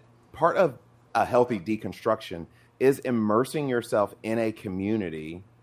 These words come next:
to begin with, right? Um, and deep calls to deep, you will find people in that community who are asking similar questions than you and who are finding resources. But I also think it means kind of pushing against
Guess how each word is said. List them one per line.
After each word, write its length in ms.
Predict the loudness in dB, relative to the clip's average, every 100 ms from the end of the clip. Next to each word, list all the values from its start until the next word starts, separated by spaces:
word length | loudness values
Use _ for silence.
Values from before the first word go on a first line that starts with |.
| _ _ _ _ _
to 120 | -2
begin 480 | 0 0 0 -2 -4
with, 180 | -8 -12 _ _ _ _ _ _ _ _ _ -8
right? 240 | -6 -6 _ _ _ 0
Um, 400 | 4 4 2 -2 _ _ -4
and 380 | 0 0 0 -6 -6
deep 260 | 0 0 4
calls 340 | 6 6 4
to 80 | -4
deep, 340 | -4 -6 -6
you 160 | 0 4
will 120 | 4
find 460 | 4 2 2 0 -4
people 380 | -6 -2 -2
in 180 | -2 -4
that 200 | -4 -6
community 560 | -8 -6 -6 -6 -8 -12 _ _
who 100 | 2
are 140 | 2 4
asking 460 | 2 2 -2 -10
similar 680 | -10 -6 -2 2 2 2 -2 -10
questions 540 | -2 -2 -2 -10 -12
than 140 | -12 -10
you 280 | -8 -10 -12 _ _ -4
and 160 | 0
who 100 | 4
are 80 | 4
finding 400 | 4 2 2 -2
resources. 440 | -2 -4 -4 -4 0
But 80 |
I 60 | 2
also 280 | 2 0 -4
think 220 | -2 -2
it 100 | -2
means 220 | -2 -2
kind 160 | -2 -2
of 120 | -4
pushing 380 | -4 -2 -2 -4
against 680 | -6 -6 -8 -6 -8 -12